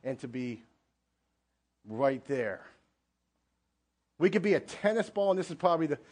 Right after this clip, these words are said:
the, the cheesiest thing, as if I could quote, forget it, I'm quoting him way too much. This is probably the cheesiest illustration there is. But you can be either, uh, uh,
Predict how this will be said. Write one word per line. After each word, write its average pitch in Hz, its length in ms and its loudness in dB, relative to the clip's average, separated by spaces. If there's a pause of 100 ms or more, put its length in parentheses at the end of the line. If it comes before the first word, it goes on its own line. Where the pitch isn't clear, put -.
(220)
the, 131 240 0 (240)
the 120 140 -4
cheesiest 196 680 0
thing, 151 420 0 (160)
as 135 180 -4
if 135 140 -4
I 131 80 -4
could 131 160 -6
quote, 143 420 -4 (1500)
forget 123 220 -4
it, 113 60 -2
I'm 123 100 -4
quoting 123 340 -6
him 107 120 -10
way 113 160 -4
too 120 160 -10
much. 104 340 -8 (720)
This 208 180 6
is 233 80 2
probably 202 260 6
the 190 100 2
cheesiest 240 500 2
illustration 208 680 4
there 175 200 2
is. 131 340 -2 (260)
But 180 120 4
you 233 80 6
can 269 220 2
be 226 360 2
either, 190 320 2 (500)
uh, 131 40 0
uh, 127 500 2